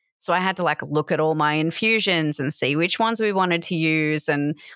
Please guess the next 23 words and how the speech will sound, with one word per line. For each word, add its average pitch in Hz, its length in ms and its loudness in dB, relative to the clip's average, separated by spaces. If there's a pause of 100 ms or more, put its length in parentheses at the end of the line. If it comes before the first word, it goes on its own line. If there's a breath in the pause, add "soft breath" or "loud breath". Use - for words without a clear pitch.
I 156 120 0
could 170 120 -2
do 165 120 0
infusions 175 520 0
for 196 160 -4
other 220 200 0
people, 214 560 -2
and 147 120 0
I 143 80 0
needed 180 360 0
them 233 240 0
to 233 120 -2
tell 175 280 0
me 180 120 0
what 190 240 -2
they 214 120 0
wanted 196 880 0
and 160 180 0
all 190 240 0
that 185 200 0
kind 175 220 0
of 175 60 -4
stuff. 165 300 0